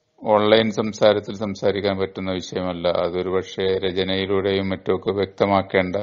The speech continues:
വിശാലമായ പ്രതലത്തിൽ സംസാരിക്കേണ്ട അല്ലെങ്കിൽ ചർച്ച ചെയ്യേണ്ട വിഷയമായതുകൊണ്ട് നാം ആ കാര്യത്തിലേക്ക് തൽക്കാലം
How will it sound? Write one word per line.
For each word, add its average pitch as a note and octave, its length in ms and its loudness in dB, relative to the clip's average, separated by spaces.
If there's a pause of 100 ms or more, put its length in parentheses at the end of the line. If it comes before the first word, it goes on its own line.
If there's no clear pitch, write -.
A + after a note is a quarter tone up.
(880)
വിശാലമായ G#2 1000 6 (920)
പ്രതലത്തിൽ G2+ 640 0
സംസാരിക്കേണ്ട G2 880 -2
അല്ലെങ്കിൽ G2+ 540 -4 (960)
ചർച്ച G#2 240 -2
ചെയ്യേണ്ട F#2+ 420 2
വിഷയമായതുകൊണ്ട് F#2 1200 2
നാം G2 420 -2 (960)
ആ F#2+ 60 2
കാര്യത്തിലേക്ക് G2 680 2
തൽക്കാലം G2 720 0